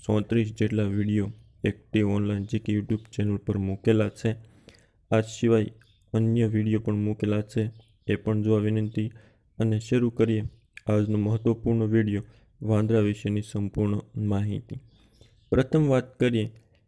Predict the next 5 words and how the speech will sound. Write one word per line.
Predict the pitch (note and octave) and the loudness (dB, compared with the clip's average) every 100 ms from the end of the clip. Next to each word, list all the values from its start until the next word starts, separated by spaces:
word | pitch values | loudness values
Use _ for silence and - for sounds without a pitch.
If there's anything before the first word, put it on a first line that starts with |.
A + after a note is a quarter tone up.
| _ | _
સામાન્ય | - A2+ A#2 C3+ C#3 B2+ | 0 2 4 2 2 2
રીતે | B2 B2 B2+ | 0 0 -2
સમગ્ર | - A#2+ A#2+ A#2+ A#2 | 0 0 2 2 0
ગુજરાતના | G#2 A2 G#2+ A2+ A#2 A#2 A#2+ A2+ G#2+ - - _ _ A#2 | 0 0 2 4 2 0 -2 -2 -4 -8 -18 _ _ -2
ગામડાઓ | G#2+ G#2+ A2 A#2 A#2 B2+ | 0 2 2 4 2 0